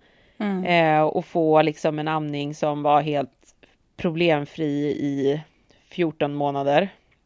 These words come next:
Speaker 1: Ja.
Speaker 2: Eh, och det var helt ljuvligt, liksom. Så att min tanke nu är mer så här, det kan bli jävligt tufft, men jag ger inte upp. Det är väl så.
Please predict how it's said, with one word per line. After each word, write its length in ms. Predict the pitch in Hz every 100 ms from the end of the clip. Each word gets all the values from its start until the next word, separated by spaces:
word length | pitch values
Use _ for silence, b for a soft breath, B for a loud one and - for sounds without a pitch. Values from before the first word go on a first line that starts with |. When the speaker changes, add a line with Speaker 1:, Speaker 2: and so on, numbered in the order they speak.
| _ _ _ _
Speaker 1:
Ja. 200 | - 190 160 - - -
Speaker 2:
Eh, 320 | 156 151 151
och 300 | 151 - 160
det 60 | 160
var 80 | 180
helt 140 | 156
ljuvligt, 560 | 151 175 156 139 190 -
liksom. 440 | - - - 90 196 B B B B B
Så 160 | - 190
att 220 | 190 180 185 175
min 240 | 208 214
tanke 360 | 220 208 185 180
nu 360 | 190 311 247
är 60 | 170
mer 220 | 160 151
så 140 | -
här, 240 | 143 139 139
det 100 | 190
kan 180 | 240 262
bli 80 | 220
jävligt 260 | 196 165 -
tufft, 360 | 165 156 -
men 100 | 156
jag 80 | 151
ger 120 | 151
inte 220 | 147 143
upp. 380 | - 185 _ - - - _
Det 80 |
är 40 | 175
väl 140 | 170
så. 280 | - 175 160